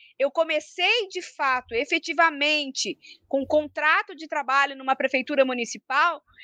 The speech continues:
eu já discutia a questão de planejamento. Depois, em mil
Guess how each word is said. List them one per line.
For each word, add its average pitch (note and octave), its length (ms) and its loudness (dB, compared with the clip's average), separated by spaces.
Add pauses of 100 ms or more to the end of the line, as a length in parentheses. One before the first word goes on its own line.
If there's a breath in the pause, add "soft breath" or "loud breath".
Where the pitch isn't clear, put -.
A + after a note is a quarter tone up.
(160 loud breath)
eu D#4+ 160 2
já F4 140 4
discutia G4+ 720 0
a F#4 40 -2
questão E4 400 -2
de D4 120 -8
planejamento. C4 920 0 (380 loud breath)
Depois, G4 420 0
em F#4+ 100 -8
mil G4 140 -2